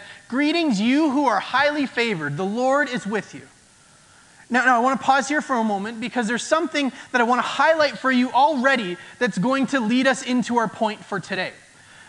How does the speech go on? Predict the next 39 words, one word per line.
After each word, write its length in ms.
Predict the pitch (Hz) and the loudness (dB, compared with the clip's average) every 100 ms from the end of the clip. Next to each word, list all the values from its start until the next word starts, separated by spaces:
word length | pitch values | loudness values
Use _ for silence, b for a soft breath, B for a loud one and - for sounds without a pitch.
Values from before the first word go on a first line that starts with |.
| B | B
But 100 | 226 | 0
I, 40 | |
what, 280 | 240 254 285 | 2 2 2
what 100 | 262 | 2
I 60 | 262 | 2
wanna 240 | 269 302 | 4 2
unpack 460 | 262 277 - 240 233 | 2 0 2 0 0
for 100 | 269 | 0
you 80 | 240 | 0
just 200 | 196 - | 0 -4
really 200 | 220 262 | -6 -6
quickly 560 | - 226 - 160 165 202 _ B B | -6 -6 -6 -8 -8 -10 _ B B
is 200 | 247 185 | -2 0
the 80 | 226 | 2
word 320 | 220 262 285 | 2 2 2
that's 200 | 269 202 | 0 0
used 300 | 233 233 - | 0 0 -2
here, 160 | 190 147 | -8 -8
favored. 840 | - - - 226 220 160 120 - - - _ _ _ _ _ _ _ - - | -10 -8 -2 0 0 -4 -8 -14 -20 -20 _ _ _ _ _ _ _ -20 -6
But 200 | 165 226 - B B | -2 -2 -2 B B
the 80 | 240 | -2
word 320 | 214 262 311 | 0 0 0
that's 160 | 320 - | -4 -4
translated 680 | - 254 302 254 226 214 185 | 0 0 0 0 -2 -2 -6
here 340 | - 240 214 - B | -4 -2 -2 -4 B
is 180 | 220 170 | -6 -4
this 280 | 269 311 - | 0 -2 2
word 420 | 190 196 262 262 | 2 4 4 4
in 80 | 240 | 2
the 80 | 208 | 2
Greek. 340 | 226 269 214 | 0 -2 -2
It, 80 | 233 B | -6 B
it's 280 | B 220 - - B | B -10 -12 -20 B
charis 580 | - 262 294 277 202 - | -2 2 2 2 -2 -6
is, 160 | 202 | -8
is, 240 | 208 214 190 | -6 -6 -6
charis 420 | - 254 277 254 247 | -4 0 2 2 -2
is, 200 | 196 202 | -6 -4
is 260 | 214 180 | -4 -4